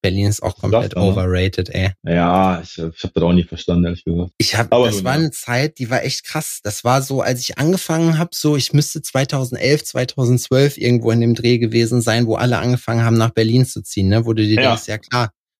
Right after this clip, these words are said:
Speaker 1: voll viele Leute, versteh ich schon, aber es ist auch irgendwie, ich weiß es nicht.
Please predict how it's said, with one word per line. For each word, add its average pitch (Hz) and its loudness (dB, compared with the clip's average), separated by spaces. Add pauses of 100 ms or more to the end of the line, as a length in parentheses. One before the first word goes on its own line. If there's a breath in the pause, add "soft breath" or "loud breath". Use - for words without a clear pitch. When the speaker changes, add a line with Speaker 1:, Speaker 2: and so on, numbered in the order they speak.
(120)
Speaker 1:
voll 131 2
viele 123 -2
Leute, 110 2
versteh 117 0
ich 143 -2
schon, 147 0
aber 123 0
es 123 -4
ist - -8
auch - -2
irgendwie, 127 2
ich 127 -4
weiß 127 0
es - -8
nicht. 104 -2